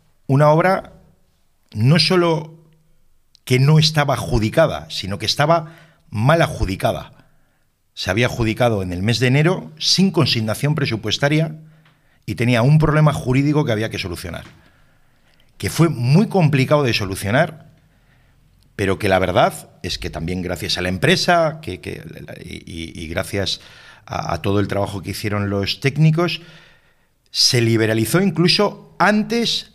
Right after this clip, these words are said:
de lo que esperara-, esperábamos, porque se hablaba de incluso tener que pedir un informe del Consejo de Estado, que ya sabemos lo que tardan en,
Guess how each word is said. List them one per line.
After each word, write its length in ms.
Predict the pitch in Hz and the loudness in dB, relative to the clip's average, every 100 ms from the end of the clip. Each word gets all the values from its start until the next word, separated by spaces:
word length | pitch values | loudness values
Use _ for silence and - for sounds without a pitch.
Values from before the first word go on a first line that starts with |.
| _ | _
de 180 | 92 104 | -2 0
lo 140 | 101 | 0
que 80 | 101 | -2
esperara-, 540 | - 110 143 160 82 98 | -2 2 2 2 -2 -6
esperábamos, 720 | 92 - 127 156 80 78 - - | -6 0 2 2 -2 -10 -16 -12
porque 480 | 82 78 82 78 - - _ _ _ _ _ _ _ | -14 -10 -10 -10 -14 -20 _ _ _ _ _ _ _
se 160 | - - | -16 -8
hablaba 280 | 87 90 104 | -4 0 0
de 60 | |
incluso 400 | 104 101 104 120 | 0 -2 -2 -2
tener 280 | 107 104 104 | -2 -4 -4
que 280 | 107 110 113 - - - | -2 -2 -4 -16 -20 -10
pedir 220 | 95 98 | -4 -2
un 100 | 104 | -2
informe 340 | 104 - 107 104 | -2 -4 -4 -4
del 100 | 101 | -6
Consejo 360 | 98 - 101 | -6 -6 -4
de 60 | 98 | -4
Estado, 320 | - 156 196 | 0 2 2
que 100 | 127 | -2
ya 80 | 98 | -4
sabemos 520 | 101 101 107 110 - | -2 -2 0 -4 -6
lo 160 | 104 85 | -8 -8
que 80 | 87 | -4
tardan 480 | 113 123 135 139 120 | -2 0 0 0 0
en, 240 | 107 | -2